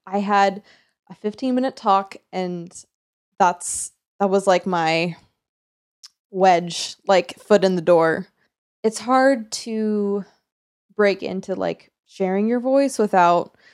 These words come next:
like, I try to blog. Like, I think that's an easy way to show that, like, hey, I have a voice and I have opinions that are unique and original.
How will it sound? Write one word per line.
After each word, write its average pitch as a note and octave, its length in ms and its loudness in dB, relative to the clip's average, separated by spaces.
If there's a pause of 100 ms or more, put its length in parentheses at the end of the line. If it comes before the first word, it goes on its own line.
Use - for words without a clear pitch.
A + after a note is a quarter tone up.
(120)
like, A3+ 100 4
I D4+ 80 8
try D#4+ 180 4
to D4+ 60 4
blog. F#3 480 2 (100)
Like, G#3 160 0
I G#3 80 0
think A3 160 -2
that's G#3+ 180 0
an F#3+ 120 -2
easy F#3+ 260 -2
way F#3 160 0
to F#3 80 0
show F#3+ 320 2
that, F3 180 0
like, E3+ 200 0
hey, D#4+ 200 2
I C4+ 60 2
have A#3+ 160 0
a G#3 60 -6
voice G3 280 0
and F#3 80 -6
I F#3 40 -6
have F#3 160 -6
opinions G3+ 560 -2
that F3+ 120 0
are F3 60 0
unique F3+ 420 -2
and F3 100 -4
original. E3+ 640 -8